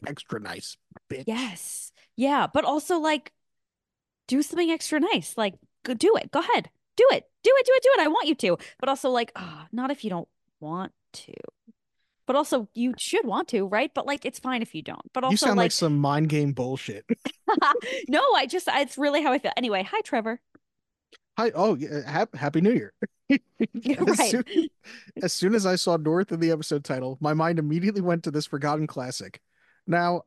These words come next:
Speaker 1: I saw this movie as a kid when I borrowed it on V H S from the library, which tells you a lot about how Hollywood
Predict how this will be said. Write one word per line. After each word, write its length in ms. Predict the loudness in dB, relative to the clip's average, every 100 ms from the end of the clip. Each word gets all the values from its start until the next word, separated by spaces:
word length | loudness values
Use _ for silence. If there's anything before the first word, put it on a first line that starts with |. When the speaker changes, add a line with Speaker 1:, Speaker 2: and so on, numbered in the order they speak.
| _ -10
Speaker 1:
I 60 |
saw 300 | -4 -2 0
this 240 | 0 0 0
movie 240 | 0 0 0
as 180 | -2 -4
a 60 |
kid 200 | -6 -4
when 140 | -2 -2
I 80 | -2
borrowed 340 | 0 0 0
it 80 | -2
on 120 | -2
V 160 | -2 -2
H 160 | 0
S 140 | -2 -4
from 140 | -4
the 60 | -2
library, 560 | -2 -2 -6 -10 -12 -14 _ _
which 160 | -4
tells 220 | 0 0 2
you 80 |
a 20 | 2
lot 260 | 4 2
about 180 | 2 2
how 200 | 0 -2
Hollywood 440 | -2 -2 0 -2